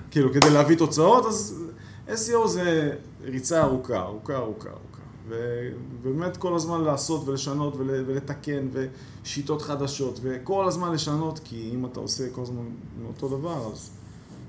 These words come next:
זה לא, לא כל כך יעבוד. אה, או שכן, כאילו, שוב,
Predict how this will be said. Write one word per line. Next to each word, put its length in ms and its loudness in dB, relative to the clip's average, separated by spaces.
זה 220 -2
לא, 600 2
לא 180 -2
כל 120 -10
כך 120 -8
יעבוד. 500 -2
אה, 400 -2
או 100 0
שכן, 440 6
כאילו, 200 -4
שוב, 300 0